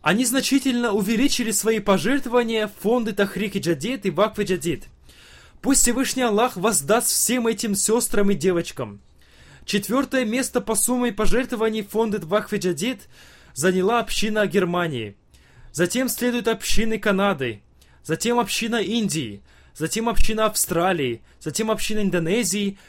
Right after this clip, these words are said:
далее община Бельгии и община Швейцарии. По сумме пожертвований в национальной валюте на первом месте находится община Индии.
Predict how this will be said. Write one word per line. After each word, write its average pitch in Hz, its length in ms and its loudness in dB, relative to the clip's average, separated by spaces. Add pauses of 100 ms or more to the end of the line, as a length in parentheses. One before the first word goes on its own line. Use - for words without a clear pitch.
(180)
далее 214 320 4
община 185 400 2
Бельгии 208 640 -4 (180)
и 143 80 -4
община 208 400 0
Швейцарии. 160 680 -2 (680)
По 190 120 0
сумме 269 340 4
пожертвований 247 720 6
в 170 80 -10
национальной 220 640 2
валюте 202 640 0 (320)
на 190 140 4
первом 208 440 2
месте 240 360 -2
находится 208 580 0
община 202 400 0
Индии. 175 600 -4